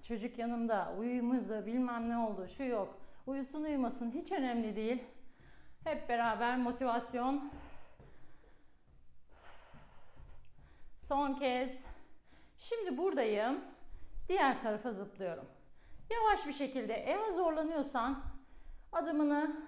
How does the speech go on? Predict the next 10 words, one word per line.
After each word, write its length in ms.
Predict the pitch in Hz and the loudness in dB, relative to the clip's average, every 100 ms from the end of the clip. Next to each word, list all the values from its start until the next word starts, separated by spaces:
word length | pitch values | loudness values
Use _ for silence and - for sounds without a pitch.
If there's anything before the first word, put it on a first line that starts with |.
| - - | -14 0
bir 80 | 392 | 0
sağ 380 | 392 330 302 285 | 2 2 2 2
bir 40 | |
sol 400 | 285 294 262 277 - - - - - - | 0 2 4 2 -2 -14 -14 -14 -4 -2
bu 60 | |
şekilde 640 | - 311 - 240 208 220 269 - - - - | 0 -2 0 0 4 4 4 -2 -12 -18 -10
gidebilirsin. 800 | 294 285 262 247 240 - 233 240 - - - - | -4 -2 0 0 0 -2 -4 -4 -6 -8 -8 -4
Ama 200 | 285 240 | -2 -2
iyiyim 360 | 254 330 330 330 | -2 -4 -4 -2
diyorsan 560 | 330 285 269 277 311 | 0 2 4 4 2